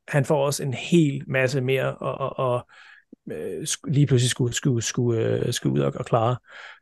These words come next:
Øhm, og det ved jeg ikke, om de har lyst til. Øhm, det, det sætter også lidt af en, måske en dårlig smag i munden, øh, hos fansene, at klubben faktisk endte med at sol-, sælge Kane. Øhm, og, og, og hvis, hvis klubben ikke sælger Kane, så kan de,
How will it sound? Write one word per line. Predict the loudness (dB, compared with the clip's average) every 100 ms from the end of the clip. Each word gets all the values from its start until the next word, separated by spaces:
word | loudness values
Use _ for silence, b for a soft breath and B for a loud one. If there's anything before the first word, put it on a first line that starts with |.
| _ 4
Øhm, | 6 6 4 0
og | -2
det | 6
ved | 8 8
jeg | 6
ikke, | 6
om | 4
de | 6
har |
lyst | 4 4 2
til. | 0 -2 -6 0
Øhm, | 4 4 2 -2 -4 -6 -8 -10 -12 -6
det, | 0
det | 4
sætter | 8 10
også | 10 8 6
lidt | 8
af | 6
en, | 6 -2
måske | -4 0
en |
dårlig | 4 4
smag | 4 2 2
i |
munden, | 0 -2 -4 -2
øh, | -2
hos | 0 2
fansene, | 2 2 0 0
at | 0
klubben | 2 4 2 B B B B 0
faktisk | 2 2 0
endte | 2
med | 2
at | 2
sol-, | 2 2
sælge | 4 4 4 2
Kane. | 0 0 0 -6 b b b b -2
Øhm, | 4 4 4 0 -4 -6
og, | -10 -6
og, | -4
og | 0
hvis, | 2 2 2
hvis | 2 0
klubben | 8 8 8 6
ikke | 6 6
sælger | 6 4 2
Kane, | 0 2 0
så | -2
kan | -4
de, | -4